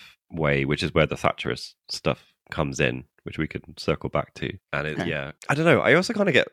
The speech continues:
Speaker 1: weird, like, nineteen eighty-four vibes from it, which I think is just that
Speaker 2: Hmm.
Speaker 1: there's an authority,
Speaker 2: Yeah.
Speaker 1: you have to be-,
Speaker 2: Agreed.
Speaker 1: play by the rules kind of concept. Yeah. Maybe it's just that.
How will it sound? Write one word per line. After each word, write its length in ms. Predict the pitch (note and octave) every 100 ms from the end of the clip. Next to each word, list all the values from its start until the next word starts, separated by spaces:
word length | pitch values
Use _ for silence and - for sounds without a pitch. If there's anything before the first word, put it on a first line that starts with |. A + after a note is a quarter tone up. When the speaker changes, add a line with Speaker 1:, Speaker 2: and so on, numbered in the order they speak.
| -
Speaker 1:
weird, 460 | A#2 A2 G#2+ F#2+ - -
like, 200 | G2+ D#2+
nineteen 340 | G2 F#2 G#2+
eighty-four 460 | F2+ - F#2+ G2+ F#2
vibes 640 | C#2+ C#2 - - - - _
from 360 | - - D2+ C2+
it, 100 | - _
which 160 | - -
I 60 | F2
think 200 | - G#2
is 100 | -
just 240 | E2+ -
that 100 | -
Speaker 2:
Hmm. 160 | E3 A2 - -
Speaker 1:
there's 180 | E2 D#2
an 80 | D#2
authority, 600 | C#2+ - D2 C#2 - C#2+
Speaker 2:
Yeah. 200 | A#2 C#2+
Speaker 1:
you 80 |
have 160 | D#2 D2
to 60 | -
be-, 120 | -
Speaker 2:
Agreed. 340 | B2+ A#2 A2 - -
Speaker 1:
play 180 | - C#2+
by 120 | C#2
the 100 | C2+
rules 480 | C2+ C#2+ C2+ C2+ - -
kind 160 | - C2+
of 80 |
concept. 640 | - D2 C2+ - - - - _
Yeah. 280 | - D2+ C#2+ - -
Maybe 200 | D#3 E3
it's 140 | C3
just 240 | - E2 -
that. 220 | E2+